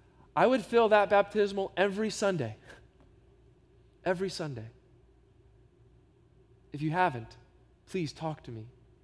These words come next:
Talk to Eric. Let's pray. Father, we thank you for your word today, which comes to us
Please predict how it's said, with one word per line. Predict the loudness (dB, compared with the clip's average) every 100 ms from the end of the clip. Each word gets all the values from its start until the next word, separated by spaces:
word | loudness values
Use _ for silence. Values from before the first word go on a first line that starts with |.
| _ _ -12
Talk | -12
to | -10
Eric. | -12 -12 -12 _ _ _ _ _ _ _ _ _ _ _ _ _ _ _ _ _ _ _ _ _ -20 _
Let's | -16
pray. | -12 -10 -12 _ _ _ _ _ _ _ _ _ _ _ _ _ _ _ _ _ _ -20 -20 _ -20 -20 _ _ _ _ _ _ _ _ _ _ _ _ _ _ -20 -4
Father, | 0 0
we | -2
thank | -2 -2 -2
you | -6
for | -4 -4
your | -2 -2 -2 -4 -20 _ _ _ _ _ _ _
word | -2 0 0 0
today, | -2 -2 -4
which | -8 -6
comes | -4 -4 -4
to | -6
us | -4 -4 -6 -14 -18